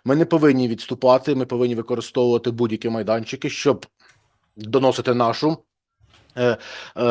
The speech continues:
на-, нашу візію, е, нашу правду, і щоб нас підтримувала міжнародна спільнота. Інакше Російська Федерація буде використовувати, е,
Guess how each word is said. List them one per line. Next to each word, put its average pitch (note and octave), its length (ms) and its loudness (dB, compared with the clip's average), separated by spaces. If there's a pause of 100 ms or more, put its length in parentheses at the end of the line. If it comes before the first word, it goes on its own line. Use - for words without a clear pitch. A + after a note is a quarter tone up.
(120)
на-, C3 140 0
нашу C#3 300 2
візію, C#3+ 720 2
е, B2 320 0
нашу C#3 220 0
правду, D3 580 2
і C#3 120 -8
щоб B2+ 380 -4
нас C3+ 160 2
підтримувала C3+ 520 2
міжнародна A#2+ 500 -2
спільнота. B2+ 460 -4
Інакше C3 640 2 (280)
Російська D3 380 -4
Федерація C#3 680 2
буде C3 240 0
використовувати, C#3 920 2 (440)
е, A#2+ 260 0